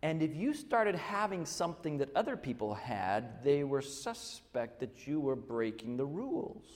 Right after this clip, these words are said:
Now remember, it was basically an informant state. So if your neighbor thought that you were breaking the rules,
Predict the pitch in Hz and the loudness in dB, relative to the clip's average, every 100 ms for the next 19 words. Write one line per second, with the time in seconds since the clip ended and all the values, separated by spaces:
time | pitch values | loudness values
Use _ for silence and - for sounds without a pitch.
0 | - - - - _ - _ - - - | -20 -20 -20 -20 _ -20 _ -20 -20 -20
1 | - - _ - - - 180 175 180 269 | -20 -20 _ -20 -4 2 4 4 2 2
2 | 240 143 131 156 135 185 277 208 151 156 | 4 6 6 4 4 4 4 2 2 2
3 | 156 160 165 - 208 247 170 - - - | 2 2 -2 2 2 2 0 -4 -8 -10
4 | - 285 170 - - 175 165 160 175 170 | -4 -2 -2 -8 -4 2 2 2 -2 0
5 | 233 302 233 - - 190 - - 180 175 | 0 2 2 4 4 4 2 -4 -2 2
6 | 165 180 196 220 196 147 127 190 294 113 | 2 2 0 -2 -2 0 2 2 2 2
7 | 98 247 - - | 2 -2 -6 -16